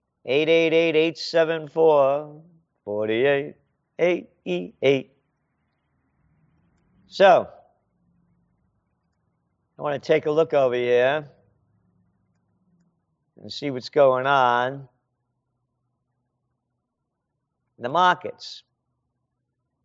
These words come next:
Weekly, weekly jobless claims higher than expected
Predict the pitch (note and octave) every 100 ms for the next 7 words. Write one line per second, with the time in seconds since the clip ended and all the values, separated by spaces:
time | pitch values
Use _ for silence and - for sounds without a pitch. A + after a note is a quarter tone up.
0 | _ _ _ _ _ _ D#3 D#3+ E3+ D#3
1 | D3+ E3 G3+ G#3 G3 D3+ F#3+ F#3 D#3 C3+
2 | - D#3+ E3 D#3 C#3+ F3 F3+ F3+ D#3+ D#3
3 | D3 - G3+ F#3+ - G#2+